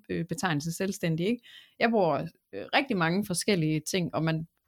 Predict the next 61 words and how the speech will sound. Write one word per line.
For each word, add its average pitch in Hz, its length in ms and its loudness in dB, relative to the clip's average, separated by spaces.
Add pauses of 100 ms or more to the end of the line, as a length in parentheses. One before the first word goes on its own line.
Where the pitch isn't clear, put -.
(260)
øh, - 260 -14
jeg 143 80 -2
ved 180 80 6
ikke, 185 100 8
om 180 40 6
man 175 100 6
kan 156 60 4
sige, 185 140 2
at 180 60 4
man 170 140 4
er 160 100 4
tvunget 226 440 4
til 226 60 2
at 180 140 4
lære 180 240 6
mange 185 280 2
af 175 60 2
dem 170 100 0
at 165 100 0
kende, 226 260 4
men 240 140 6
man 180 120 2
skal 185 120 0
i - 20 2
hvert 208 160 4
fald 208 140 -2
finde 214 160 2
ud 214 40 4
af, 202 60 2
hvad 196 120 2
for 202 80 -2
nogen, 180 160 2
der 165 60 2
virker 208 300 2
for 196 120 -2
en 160 340 2
eller 170 160 2
ej. 190 160 2
Men 202 160 -2
du 277 140 0
var 285 100 2
inde 214 200 4
på 233 80 0
noget 196 180 2
med, 196 80 0
at 185 80 -4
der 185 60 -2
er 170 40 -4
faktisk 214 260 -2
nogle 214 300 4
af 196 80 0
dem, 185 100 -2
man 185 160 -2
slipper 254 460 0
for 175 240 -2 (460)
at 170 80 4
s-, - 120 -8 (160)
overhovedet 240 380 6
beskæftige 202 400 2
sig 156 120 -2
med, 165 180 0